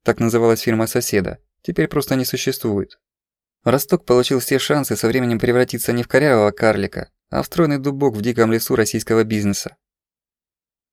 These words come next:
«Ладно», Белов сунул пейджер в карман.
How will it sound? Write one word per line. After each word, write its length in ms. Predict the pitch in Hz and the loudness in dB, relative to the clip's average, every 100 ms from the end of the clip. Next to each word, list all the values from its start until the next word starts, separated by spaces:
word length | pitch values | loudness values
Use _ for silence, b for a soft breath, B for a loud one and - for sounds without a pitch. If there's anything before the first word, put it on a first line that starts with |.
| _ _ _ _ _ _ | _ _ _ _ _ _
«Ладно», 520 | 120 131 120 101 117 _ _ _ - | 0 4 4 0 -10 _ _ _ -4
Белов 320 | 123 170 131 | 0 0 -2
сунул 260 | 135 120 | -4 -4
пейджер 300 | 104 127 113 | 0 0 0
в 60 | 101 | -2
карман. 440 | - 110 104 - | -2 -2 -2 -6